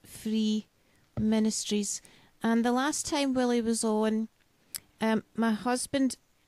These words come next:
actually laughed at me because I was so excited. We'd never dedicated the show to the topic of evangelism before, so when I said the word evangelism, my voice went really high-pitched,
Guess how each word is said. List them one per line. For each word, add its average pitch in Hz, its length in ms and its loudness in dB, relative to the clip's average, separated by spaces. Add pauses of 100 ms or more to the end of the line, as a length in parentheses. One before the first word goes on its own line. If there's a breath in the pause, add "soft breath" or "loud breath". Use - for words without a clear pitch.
(220)
actually 233 440 0
laughed 226 420 0
at 247 160 2
me 233 120 2
because 233 680 2
I 226 60 0
was 233 160 0
so - 180 0
excited. 247 680 0
We'd 240 140 2
never 247 440 2 (360 soft breath)
dedicated 240 680 0
the - 80 -6
show 233 480 2
to - 220 -4
the 220 80 2
topic - 680 -2
of 214 500 0 (440)
evangelism 247 760 2
before, 269 560 2
so 233 340 2
when 233 200 4
I 240 60 2
said 247 420 0
the 240 100 2
word 233 460 0 (180)
evangelism, 226 880 2
my 220 220 2
voice 220 400 0
went 208 340 0
really 208 320 2 (180)
high-pitched, - 960 -2